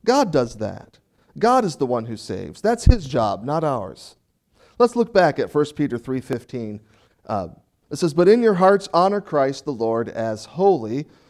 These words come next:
always being prepared to make a defense to anyone who asks you for a reason for the hope that is in you.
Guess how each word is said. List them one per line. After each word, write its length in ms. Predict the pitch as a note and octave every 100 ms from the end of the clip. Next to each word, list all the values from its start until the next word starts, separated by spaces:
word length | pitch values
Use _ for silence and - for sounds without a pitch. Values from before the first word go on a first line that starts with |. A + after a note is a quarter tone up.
| _
always 420 | D3+ F#3+ C#4+ C4
being 240 | F3 G3 G3+
prepared 440 | G3+ D#3+ B2+ B2+
to 80 | C3+
make 200 | C#3 C#3
a 60 | A#2
defense 520 | A#2 - G#3 F3+ -
to 200 | D3 -
anyone 560 | F3 D#3+ A#2 A#2 C3+ - _ _
who 160 | D3+ -
asks 340 | F3+ G#3+ -
you 140 | G#3+ G#3+
for 220 | D3+ C3+
a 60 |
reason 480 | B2+ E3+ A3 G#3 G#3+
for 180 | G#3 C3+
the 120 | A#2+
hope 320 | A2 D#3 D#3+
that 160 | C#3+ C#3+
is 160 | C3+ B2+
in 260 | A2+ G#2+
you. 280 | F#2+ F2+ -